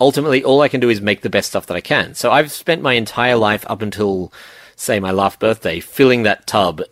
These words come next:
and trying to create waves. And I've finally gotten to the point where some of those waves are starting to splash out.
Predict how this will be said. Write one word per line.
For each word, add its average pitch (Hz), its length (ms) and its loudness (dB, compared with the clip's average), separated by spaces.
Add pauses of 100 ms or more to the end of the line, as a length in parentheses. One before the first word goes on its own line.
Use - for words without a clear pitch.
and 98 120 -8
trying - 160 -4
to 107 60 0
create 95 260 0
waves. 82 340 -4
And 98 160 -8
I've 95 80 -8
finally 131 280 0
gotten 117 140 0
to 104 40 -8
the 104 60 -12
point 110 200 -2
where 107 80 -2
some 110 180 -6
of 101 60 -2
those 98 140 -2
waves 95 240 -2
are 90 40 -10
starting 87 280 -6
to 78 80 -16
splash - 320 -8
out. 78 180 -10